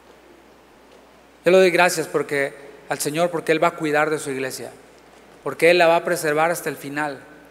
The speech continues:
Y sobre todo le doy gracias porque me tuvo por fiel a mí,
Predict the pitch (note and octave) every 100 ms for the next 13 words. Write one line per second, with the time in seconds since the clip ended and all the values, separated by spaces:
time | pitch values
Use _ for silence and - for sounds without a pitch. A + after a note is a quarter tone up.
0 | - - - - - - - - D#3 D3+
1 | F#3 F#3+ E3+ F3 F3 F3 F3 - D3 D3
2 | C#3 C3 E3+ E3+ D#3 C#3 - D3+ D#3 D3
3 | D3+